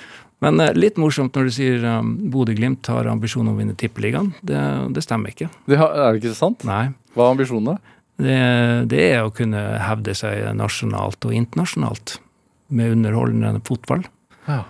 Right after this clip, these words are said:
Speaker 1: Så det er mer i den leia der. Vi har, ehm, det med Bodø/Glimt, eh,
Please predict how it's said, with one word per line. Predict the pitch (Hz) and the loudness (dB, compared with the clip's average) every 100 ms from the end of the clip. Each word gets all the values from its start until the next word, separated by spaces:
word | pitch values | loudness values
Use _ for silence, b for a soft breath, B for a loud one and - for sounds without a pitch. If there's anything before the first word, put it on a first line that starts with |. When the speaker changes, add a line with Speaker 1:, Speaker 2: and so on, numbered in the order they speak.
| B | B
Speaker 1:
Så | - 123 | -2 4
det | 120 | 6
er | |
mer | 135 | 6
i | 160 | 4
den | 131 127 120 | 4 4 4
leia | 120 131 | 4 2
der. | 165 170 | 0 2
Vi | 139 | 2
har, | 139 147 139 | 4 4 4
ehm, | 143 135 - - _ _ _ _ | 2 0 -4 -12 _ _ _ _
det | 147 147 | 0 2
med | 147 135 | 2 0
Bodø/Glimt, | 143 202 151 120 110 - 139 | 0 2 2 2 2 -2 0
eh, | 127 127 127 | 0 0 -2